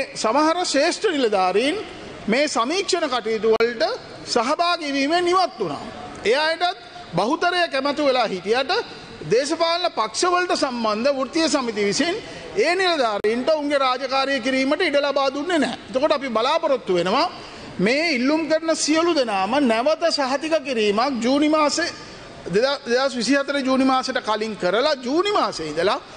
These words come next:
පවුල් ලක්ෂ විසිහතරක් වෙනුවෙන්, අ, අස්වැසුම, අ, සමාජ ප්‍රතිලාභ ලබා දෙන්න.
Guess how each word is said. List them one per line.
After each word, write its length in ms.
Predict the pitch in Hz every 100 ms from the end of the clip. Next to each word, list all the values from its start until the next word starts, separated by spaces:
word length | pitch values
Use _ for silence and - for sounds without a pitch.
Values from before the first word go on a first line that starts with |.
| -
පවුල් 300 | - 254 339
ලක්ෂ 320 | 320 285 269 220
විසිහතරක් 580 | 208 294 285 262 202 -
වෙනුවෙන්, 380 | 175 196 262 415 - - - -
අ, 120 | 190 202 196 -
අස්වැසුම, 460 | - 208 302 262 311
අ, 80 | 330 - - 208 208
සමාජ 360 | 196 240 262 269
ප්‍රතිලාභ 420 | 254 233 247 254
ලබා 320 | 233 190 196 196
දෙන්න. 240 | 202 226